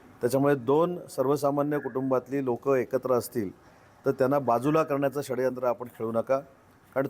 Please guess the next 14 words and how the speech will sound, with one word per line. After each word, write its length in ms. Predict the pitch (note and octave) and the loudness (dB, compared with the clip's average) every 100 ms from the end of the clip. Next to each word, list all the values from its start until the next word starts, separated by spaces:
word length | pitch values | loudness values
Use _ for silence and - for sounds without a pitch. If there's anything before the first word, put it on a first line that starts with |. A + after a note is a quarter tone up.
| - | 0
तुम्ही 200 | C#3 E3+ | 2 4
देखील 400 | D#3+ - C3 G2 - - - _ _ | 2 2 0 -2 -8 -20 -20 _ _
भाजपमध्ये 600 | G2 B2 C#3 C#3 D3 D3+ | -4 0 0 2 0 2
येण्यासाठी 500 | C#3 C#3 B2+ B2 D3+ | 2 2 0 -2 -2
देवेंद्रजी 520 | B2+ B2 C3 C3 C3+ | 0 0 2 -2 -4
फडणवीसना 520 | C3+ B2 C3 B2 B2 | -4 -2 -2 -4 -6
किती 240 | B2+ C3 C3+ | -8 -4 0
वेळा 160 | C3+ | 2
भेटला, 360 | C3 A2+ G#2 F#2+ - - - - _ | 2 -2 -8 -10 -12 -20 -20 -20 _
याची 200 | B2 B2+ | -6 -6
पूर्ण 280 | - D#3 F3 | -4 0 0
माहिती 300 | D#3 C3+ C#3 | 2 0 -2
माझ्याकडे 380 | B2+ A#2 A2 A2+ | -2 -2 -2 0
आहे. 200 | F#2+ | 0